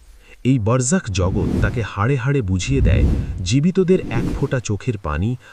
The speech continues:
আর দোয়াই এখন তার টিকে থাকার একমাত্র সম্বল। প্রিয় দর্শক, এই কবরের জগৎ আমাদের সবার জন্য অপেক্ষা করছে। আজ আমরা যারা ভিডিওটি দেখছি, হয়তো কাল বা পরশু আমাদেরও এই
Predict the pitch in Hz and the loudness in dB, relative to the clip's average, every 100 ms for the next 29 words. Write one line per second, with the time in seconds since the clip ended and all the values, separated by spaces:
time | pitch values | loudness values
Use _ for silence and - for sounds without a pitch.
0 | - 92 82 90 101 151 156 101 110 101 | -6 -6 -2 0 2 2 2 -2 -4 -4
1 | 95 - 117 104 101 - - - - 113 | -4 -4 -4 -4 -2 -2 0 -2 -4 -8
2 | - 87 76 - 73 - 67 64 57 - | -6 -6 -6 -10 -10 -8 -8 -6 -10 -12
3 | - - 107 107 107 104 - 160 - - | -16 -4 0 2 0 -2 -4 -6 -10 -20
4 | - - 160 - 120 120 147 135 101 98 | -6 0 0 2 0 2 2 2 0 2
5 | 123 135 - 101 98 104 - 104 104 123 | 0 -2 -2 0 0 -2 -2 -2 0 0
6 | 95 95 85 73 - 71 - 71 67 - | 2 2 2 -2 -6 -10 -8 -8 -8 -6
7 | - - - - - - - 117 127 123 | -8 -10 -16 -20 -20 -4 0 2 2 2
8 | 120 120 110 92 95 113 104 85 - - | 2 2 2 0 2 2 0 0 -2 -4
9 | - 64 - - - 127 151 - 113 143 | -6 -8 -12 -12 -2 0 0 2 4 4
10 | 160 151 - 143 - - 73 98 - - | 4 0 0 -2 -2 -6 -8 -10 -16 -2
11 | 95 151 165 185 147 147 | 2 4 4 4 2 0